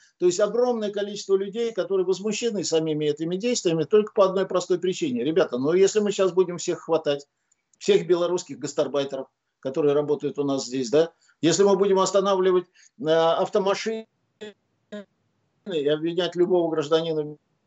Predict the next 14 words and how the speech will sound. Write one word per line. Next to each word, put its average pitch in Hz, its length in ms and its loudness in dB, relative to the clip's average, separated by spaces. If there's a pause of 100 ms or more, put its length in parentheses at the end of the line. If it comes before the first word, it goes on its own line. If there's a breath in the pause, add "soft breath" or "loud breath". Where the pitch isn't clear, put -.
(3500)
что - 280 2
он... 190 240 4
э, 160 280 2 (460)
является, 165 520 2
так 160 160 -6
сказать, - 280 -12
каким-то 160 420 -4
потенциальным 160 600 -2
террористом. 156 560 0
Ну, 208 160 -2
вы 196 120 -4
понимаете, 185 400 -2
это, - 120 -6
конечно, 143 320 -4